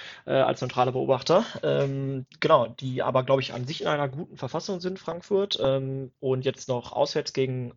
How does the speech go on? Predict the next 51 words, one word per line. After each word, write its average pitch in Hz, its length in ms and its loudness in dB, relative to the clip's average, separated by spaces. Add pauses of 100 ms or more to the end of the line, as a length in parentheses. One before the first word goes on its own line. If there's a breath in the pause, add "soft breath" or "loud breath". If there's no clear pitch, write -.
äh, 135 40 -4
Augsburg, 160 920 -2
heim 127 240 0
gegen 120 200 -6
Hoffenheim 139 440 -4
und 117 80 -8
augswär-, 120 460 -8
auswärts 127 500 -8
gegen 113 240 -8
Mainz 131 300 -6
spielen. 185 540 -2 (440 loud breath)
Also 123 380 2
ein 110 500 0 (200)
okayes 151 580 -2
Programm, 139 440 -6
würde 143 140 -8
ich - 60 -10
jetzt 139 180 -8
mal 139 80 -2
so 135 120 -8
sagen. 147 420 0 (360 loud breath)
Ähm, 120 180 2
ist 120 80 -10
vielleicht 101 180 2
nicht - 100 -12
ganz 147 220 -2
so 151 100 4
einfach, 143 560 0
aber 110 460 -2
gibt 123 240 -6
da, 117 60 2
glaub 110 220 -4
ich, 110 220 -8
äh, 104 140 -4
Schwereres 156 500 0
noch. 170 260 2 (440 loud breath)
Und 143 240 2
ich 143 100 -6
würd 214 80 6
mal 214 80 4
direkt 185 220 4
einen 156 160 4
Spieler 165 320 0
droppen, 165 560 0
der, 135 440 4
glaub 127 220 0
ich, 127 100 -8
mittlerweile, 117 520 -2
ja, 98 180 0
von - 160 -8
jedem 120 440 -2